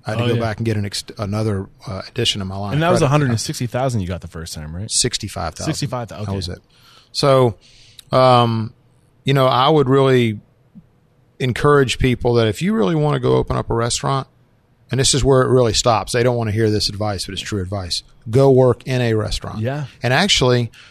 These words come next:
Speaker 1: go work in a chain restaurant, because you're not gonna learn systems and disciplines from a mom and pop store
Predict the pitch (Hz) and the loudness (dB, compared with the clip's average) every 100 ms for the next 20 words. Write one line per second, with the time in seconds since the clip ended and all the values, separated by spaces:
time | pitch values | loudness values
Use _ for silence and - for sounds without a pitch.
0 | - 123 160 185 156 - 110 - - 78 | -4 2 4 6 4 2 -2 -2 -2 -2
1 | 110 85 - 87 85 - _ _ _ _ | -4 -6 -8 -10 -16 -20 _ _ _ _
2 | _ _ _ - 120 143 123 110 156 190 | _ _ _ -8 0 2 2 2 0 0
3 | 165 147 139 143 143 123 - 147 - 123 | 0 2 2 2 2 2 2 0 0 -2
4 | 107 107 113 127 127 - 104 - 107 95 | -2 -2 -2 0 -2 -2 -4 -4 -6 -6
5 | 104 110 101 - 107 - - 113 95 87 | -4 -4 -4 -2 -2 -4 -4 -2 -2 -6